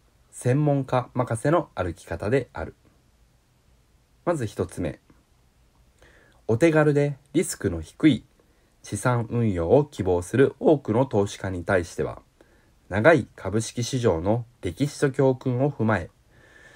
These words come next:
踏まえて生まれた内外のインデックスファンドを使って老後資金を運用することを勧めたい。また、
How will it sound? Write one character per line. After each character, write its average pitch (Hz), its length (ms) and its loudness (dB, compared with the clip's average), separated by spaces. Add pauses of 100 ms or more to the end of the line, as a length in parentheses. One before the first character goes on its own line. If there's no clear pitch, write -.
(360)
踏 - 120 -8
ま 107 140 2
え 92 80 0
て 151 140 4
生 113 120 2
ま 90 80 -2
れ 90 80 0
た 85 300 -10 (500)
内 135 240 2
外 80 220 -4
の 104 240 0 (100)
イ 98 100 -4
ン 127 120 4
デ 143 100 2
ッ - 80 -14
ク 139 120 -6
ス - 120 -10
フ - 80 -4
ァ 156 60 2
ン 131 100 0
ド 85 100 -2
を 80 60 -4
使 - 200 -14
っ 76 60 -10
て 123 340 -4 (120)
老 98 200 4
後 92 120 -2
資 - 140 -10
金 92 280 -2
を 113 160 0
運 98 160 -4
用 92 180 -2
す - 140 -10
る 85 100 -6
こ 90 100 -6
と 170 120 4
を 160 60 4
勧 160 240 -8
め 160 140 -8
た - 160 -8
い。 - 80 -16 (1700)
ま 104 80 0
た、 110 240 0